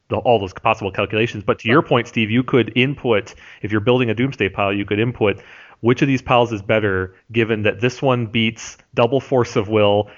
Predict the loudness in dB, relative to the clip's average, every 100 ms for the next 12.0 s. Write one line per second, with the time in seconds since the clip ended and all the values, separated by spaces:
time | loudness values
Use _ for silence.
0 | -10 -4 -4 -2 -4 0 0 -2 0 2
1 | 2 0 -2 -2 -2 -2 -2 -8 -2 -2
2 | 0 -2 -2 -2 0 -2 -2 -2 -2 -2
3 | -4 -2 -2 -2 -4 0 0 -2 -2 -2
4 | -2 -6 -12 _ 2 2 2 0 -2 0
5 | 2 2 0 0 0 2 0 0 0 -2
6 | -6 -6 -8 -6 -6 -8 _ -20 -4 -2
7 | -2 -8 -4 -4 -2 0 2 2 0 -4
8 | _ -8 -8 -12 _ -2 0 4 4 2
9 | -4 -4 0 0 0 -2 -6 -8 -10 _
10 | 0 0 0 -10 -8 -2 -2 0 -2 -2
11 | 2 4 4 2 2 2 4 2 0